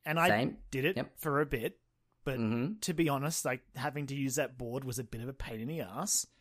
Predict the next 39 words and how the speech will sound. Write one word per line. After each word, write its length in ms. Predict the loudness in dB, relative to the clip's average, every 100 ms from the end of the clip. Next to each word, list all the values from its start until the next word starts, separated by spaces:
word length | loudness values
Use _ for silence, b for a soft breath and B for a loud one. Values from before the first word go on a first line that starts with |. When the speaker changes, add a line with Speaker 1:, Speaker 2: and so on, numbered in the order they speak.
| _ -10
Speaker 2:
Yeah. 280 | 2 2 2 -8 _ b b 8
Well, 180 | 8 8
uh, 40 |
yeah, 200 | 4 6
in 120 | 6 4
terms 240 | 4 4
of, 120 | 4
like, 180 | 4 4
the 80 | 2
peripheral, 460 | 2 2 4 4
like, 180 | 4 4
this 160 | 2 2
is 140 | -2
easy 320 | 4 4 4
to 80 | 0
store 260 | 0 2 4
away. 260 | 4 4 0
It's 120 | 4
just 180 | 6 6
Speaker 1:
Yeah. 80 | 2 -6 -16
Speaker 2:
a, 60 |
a, 40 | -18 -10
a 40 | -2
big 240 | 2 2
ring 460 | 4 4 4 2 0 b b b b
and 120 | 2
a 40 | 4
leg 220 | 2 0
strap 280 | -2 -2 0
that 60 |
you 60 | -2
can 120 | -2
just 180 | -4 -4
pop 180 | -4 0
in 80 | 0
a 60 |
drawer. 320 | 0 -2 -2 -2
Like, 220 | -2 0
it's 240 | -4 -6